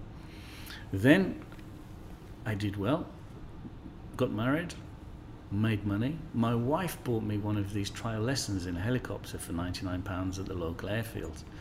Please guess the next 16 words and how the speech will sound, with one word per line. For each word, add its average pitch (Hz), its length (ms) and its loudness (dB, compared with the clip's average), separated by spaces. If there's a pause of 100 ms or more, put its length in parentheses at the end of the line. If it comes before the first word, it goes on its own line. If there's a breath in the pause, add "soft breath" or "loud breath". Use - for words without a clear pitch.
(720 loud breath)
And 107 120 2
I 98 40 4
went 143 220 2
to - 80 -2
fly 120 340 0
it, 90 180 -2 (240)
and 139 120 4
I 175 80 2
could - 220 2
fly 202 280 0
it. - 220 0 (880 loud breath)
And, 123 180 6
and 123 140 4
the 117 60 6
instructor 135 400 0
said, 110 240 0